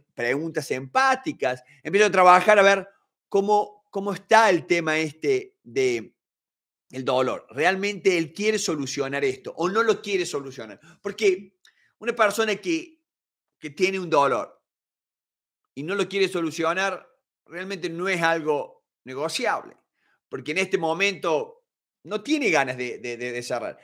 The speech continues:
Pero distinto a una persona que tiene, que tiene un problema, ese problema está ocasionando un dolor y lo quiere solucionar. Entonces, ahí está la negociación.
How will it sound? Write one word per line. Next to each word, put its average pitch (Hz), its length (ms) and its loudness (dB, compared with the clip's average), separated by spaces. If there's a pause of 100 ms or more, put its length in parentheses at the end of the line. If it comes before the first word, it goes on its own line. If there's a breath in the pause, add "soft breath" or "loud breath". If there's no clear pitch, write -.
(140 soft breath)
Pero 151 320 4
distinto 143 960 -2
a - 240 -18
una 151 180 0
persona 147 640 2
que 123 140 -6
tiene, 160 680 -2 (180)
que 120 120 -8
tiene 214 240 -2
un 156 80 -8
problema, 107 600 -4 (360)
ese 127 180 -4
problema 131 280 2
está 180 280 4
ocasionando 143 560 2
un 110 120 -8
dolor 101 420 -2 (260 soft breath)
y 160 100 -6
lo 160 180 4
quiere 220 280 2
solucionar. 135 480 -4
Entonces, 170 300 -2
ahí 240 320 8
está 262 560 6
la 165 120 2
negociación. 117 760 -8